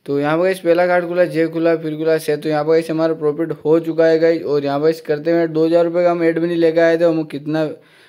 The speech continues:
हमने यहाँ पर profit निकाला है। तो यहाँ पर गाइस बाईस सौ सत्तर रुपये का हमारे यहाँ पर profit निकल चुका है। और यहाँ पर गाइस फिर से यहाँ पर गाइस जो chance बन रहा है ना, यहाँ पर गाइस इस बार हम tiger के ऊपर तीन सौ रुपये का bet फिर से लगा देते हैं।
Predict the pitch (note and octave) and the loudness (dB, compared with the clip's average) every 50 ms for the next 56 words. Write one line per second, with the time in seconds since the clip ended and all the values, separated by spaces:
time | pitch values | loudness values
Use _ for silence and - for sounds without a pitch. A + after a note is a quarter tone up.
0 | _ _ - C#3 D3+ D#3 D3+ D3 D3 D#3+ E3+ D#3+ - C#3+ C3+ C3+ C3+ D#3 F#3 G3 | _ _ -6 -4 -2 0 0 0 2 2 0 0 0 -2 -4 -2 -2 0 -2 -2
1 | F#3+ E3 D3 C3+ B2+ B2 B2 B2+ B2+ B2+ B2 B2 - _ _ _ _ _ - _ | -2 -2 -4 -4 -4 -4 -2 -2 -2 -4 -4 -8 -12 _ _ _ _ _ -20 _
2 | _ _ - D#3 D3+ D3+ D#3 D#3 D#3 F3 G3+ G#3+ A3 G#3+ F3+ E3+ E3 E3 E3+ E3 | _ _ -8 -4 -2 0 2 2 2 2 2 0 0 0 0 0 2 2 2 2
3 | E3 - - F#3+ F#3 F3+ - E3 D#3 - - F3+ E3+ E3+ E3 F3 F3 E3+ E3+ E3 | 0 -4 -4 -4 -4 -4 -6 -10 -10 -6 -4 -2 -2 0 2 2 2 2 2 0
4 | E3 D#3+ D#3+ D#3+ D3+ D3+ D3+ E3+ F3 E3 E3+ D3+ D3 C#3 D3 D#3 E3 D#3+ D#3 C#3 | 0 0 0 0 0 0 0 0 -2 -2 -2 -2 -2 -2 -2 -2 -2 -2 -2 -4
5 | C3+ C3+ C3+ D#3+ E3+ E3 E3 E3+ E3 E3 E3 E3 E3+ E3+ E3+ - - C#3 C#3+ C3+ | -6 -4 0 0 0 0 -2 -2 0 0 2 2 2 2 0 0 -2 -4 -6 -4
6 | C3+ C3+ C3 C#3 D3 D#3+ D#3+ E3 D#3+ - - D3+ D3 D3+ F3 E3+ D#3 D#3 D#3 E3 | -4 -4 -6 -2 0 0 0 0 0 -4 -8 -8 -8 -4 -4 -2 -2 -2 0 0
7 | E3+ E3+ F3 E3 E3+ E3+ E3 - D3+ D3+ D#3 D#3 E3 D#3 D#3 D3+ D#3 D#3+ D#3+ D#3+ | 2 2 2 0 -2 -6 -6 -4 -4 -4 -4 -6 -6 -6 -6 -4 -4 -4 -4 -4
8 | D3+ D3 D3 D3+ D#3+ D#3+ D#3+ D#3 C#3+ C#3+ D3 D3+ D#3 D#3+ D#3 D#3+ E3 E3 D#3+ C#3+ | -4 -6 -4 -2 -2 -2 -2 -4 -8 -8 -4 -2 0 0 0 -2 -4 -4 -2 -2
9 | C#3 C#3+ D3 D3+ D3+ D3+ D3 D3+ D#3 D3 D3 C#3+ C#3 C3+ - D3+ C#3+ C#3+ D3 D3 | -2 -2 -4 -4 -2 -4 -4 -4 -6 -10 -8 -8 -8 -8 -8 -8 -8 -4 -2 -2
10 | D3 C#3+ D3 D#3 F3 E3+ E3+ - D3+ C#3+ C#3+ - - G3 F3+ D3+ C#3 C3+ C3+ C3+ | 0 2 2 2 2 0 -2 -6 -6 -8 -6 -4 -4 -4 -2 -2 -2 0 -2 -2
11 | C3+ C3+ C#3 C#3+ C#3+ C#3 | -4 -4 -4 -4 -4 -4